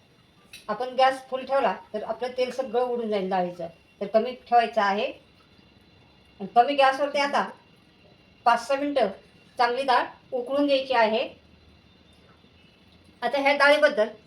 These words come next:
मी तुम्हाला थोडक्यात माहिती सांगते. आता हे बाजार आमटीची माहिती तुम्हाला मी थोडक्यात सांगते. बाजार आमटी महाराष्ट्रामध्ये पंढरपूर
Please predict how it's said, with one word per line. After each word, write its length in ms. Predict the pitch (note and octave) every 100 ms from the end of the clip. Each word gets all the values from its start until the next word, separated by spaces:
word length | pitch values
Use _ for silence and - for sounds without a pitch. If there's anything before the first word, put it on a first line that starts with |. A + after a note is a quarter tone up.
| - -
मी 60 | A#3+
तुम्हाला 360 | C#4 C4 G3 - - _
थोडक्यात 460 | B3 B3 B3 C4+ C4+
माहिती 280 | B3+ A3+ A#3
सांगते. 360 | G#3+ E3+ D#3 - _ _ _ _ _ _ _
आता 120 | G#3+ A3
हे 80 |
बाजार 300 | C4 C4+ C4+
आमटीची 460 | C4+ C#4 C4+ C4 A#3
माहिती 340 | A#3 A#3+ A#3+ A3+
तुम्हाला 220 | A3+ A#3
मी 80 | A#3+
थोडक्यात 300 | A#3+ A3+ A#3
सांगते. 360 | A3+ F#3+ F3 - - - -
बाजार 360 | G3+ A3+ B3
आमटी 300 | C4 B3+ G3+ -
महाराष्ट्रामध्ये 840 | G#3 G#3 G#3+ A3 - B3+ B3 G3+ G3 - - _
पंढरपूर 540 | A3 A3+ B3+ B3 B3+